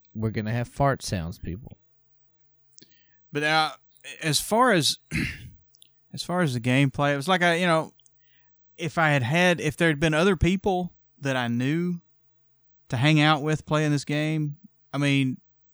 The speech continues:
Speaker 2: that's about the most fun you can have. Goofing off, acting stupid with your buddies on a boat, sailing out across the, you know, the freaking ocean, just doing nothing.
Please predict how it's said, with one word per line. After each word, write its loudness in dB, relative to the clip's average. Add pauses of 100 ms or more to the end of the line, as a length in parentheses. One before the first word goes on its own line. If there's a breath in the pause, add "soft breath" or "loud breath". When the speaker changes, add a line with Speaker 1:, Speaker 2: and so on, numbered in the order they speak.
(680)
Speaker 2:
that's 0
about 2
the -4
most 4
fun 2
you 0
can -10
have. -6
Goofing 2
off, 2
acting -2
stupid -4
with -6
your -8
buddies -4
on -4
a -8
boat, -6 (120)
sailing -6
out -8
across -10
the, -16 (520 soft breath)
you -6
know, -4
the -10
freaking -8
ocean, -6
just -8 (400)
doing -2
nothing. -4